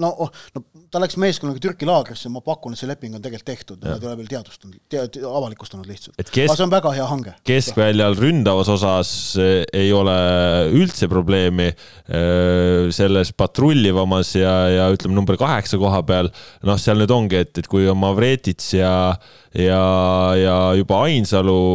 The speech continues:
Speaker 2: noh, siis on juba see asi parem, on ju. Eh, ütleme, et ääreründajatega, no ei ole probleemi, kui sul on Adžirid ja Jakovlevid ja, ja Turgi, on ju, aga no kus on, eh, probleem, on ikkagi äärekaitse.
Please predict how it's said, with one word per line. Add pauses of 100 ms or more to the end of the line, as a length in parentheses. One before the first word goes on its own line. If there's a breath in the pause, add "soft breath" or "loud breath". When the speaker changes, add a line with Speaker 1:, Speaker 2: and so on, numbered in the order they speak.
(160)
Speaker 2:
noh,
siis
on
juba
see
asi
parem,
on
ju. (400 loud breath)
Eh, (200)
ütleme,
et
ääreründajatega, (220)
no
ei
ole
probleemi,
kui
sul
on
Adžirid
ja
Jakovlevid
ja,
ja
Turgi,
on
ju, (420 loud breath)
aga
no
kus
on, (320)
eh, (140)
probleem,
on
ikkagi
äärekaitse.